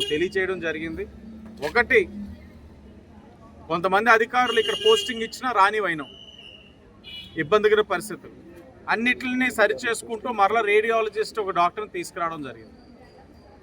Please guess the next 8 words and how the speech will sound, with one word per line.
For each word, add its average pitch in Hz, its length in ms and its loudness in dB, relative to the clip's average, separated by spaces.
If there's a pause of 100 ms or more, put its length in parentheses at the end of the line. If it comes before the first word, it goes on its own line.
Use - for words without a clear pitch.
(160)
అలాగే 254 200 2 (100)
కొన్ని 226 260 2
చోట్ల, 226 300 4 (460)
ఆ, - 20 -2 (200)
టెక్నీషియన్స్, 240 580 -2 (180)
ఆ, 170 640 0 (140)
ఇబ్బంది 190 320 0
ఉంది 123 160 -8